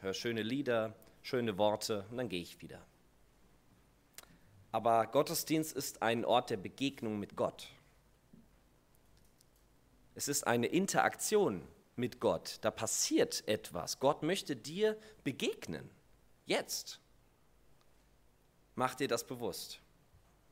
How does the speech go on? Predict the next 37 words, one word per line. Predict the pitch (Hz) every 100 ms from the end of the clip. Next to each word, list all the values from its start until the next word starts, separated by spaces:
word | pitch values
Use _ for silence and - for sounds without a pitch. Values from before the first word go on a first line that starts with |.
| _ _ _ - - - - -
Der | 131
Text, | 190 226 -
den | 175 175
wir |
uns | 160 160
gleich | 156 -
anschauen, | 147 190 202 190 190 196 - - - - _ _
der | 151
stammt | 170 202 -
von | 165
einem | 139
Mann, | 139 165
der | 165
vom | 156 143 131
Heiligen | 139 139 113
Geist | 113 147
erfüllt | - - - 156 190 196
war. | 180 233 349 - - - - _
Es | - 135 - - - -
ist | 170
nicht | 180 147
irgendein | 151 175 135
frommes | - - 135 139 -
Geplapper, | - 214 - 208
sondern | 139 151 170 170 185 185 - -
der | 127 123
Heilige | 127 123 123
Geist | 165 240 - -
selbst | 175 233 - 139
hat | 123
durch | 143 160 -
Zacharias, | - 127 - 123 113 165 165 151 - -
so | 107 104
heißt | 107 -
der | 101
Mann, | 95 95
gesprochen. | 92 - - - - -